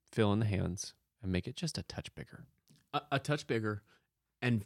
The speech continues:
Speaker 2: just all around finish it twenty times better.
Speaker 1: I don't know if I'd say twenty, but just a little bit better.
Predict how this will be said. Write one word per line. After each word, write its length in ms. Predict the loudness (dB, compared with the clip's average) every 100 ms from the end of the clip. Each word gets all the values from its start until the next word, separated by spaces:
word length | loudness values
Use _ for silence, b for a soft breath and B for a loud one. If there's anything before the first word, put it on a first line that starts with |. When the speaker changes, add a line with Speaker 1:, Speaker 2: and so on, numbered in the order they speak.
| -4
Speaker 2:
just 320 | 2 2 2 -6 _
all 600 | 6 10 12 12 12 10
around 840 | 8 8 10 10 10 8 4 2 -4 _ _ 4
finish 320 | 6 6 4
it 220 | 2 0
twenty 260 | 0 0 0
times 260 | -2 -4 -4
better. 280 | -8 -10 -18 _ _ _ _
Speaker 1:
I 40 | -8
don't 80 | -6
know 60 |
if 80 | -4
I'd 120 | -4
say 80 | -4
twenty, 360 | -8 -8 -10 -10 -6
but 100 | -2
just 160 | 2 6
a 40 |
little 160 | 8 8
bit 120 | 6
better. 260 | 2 -2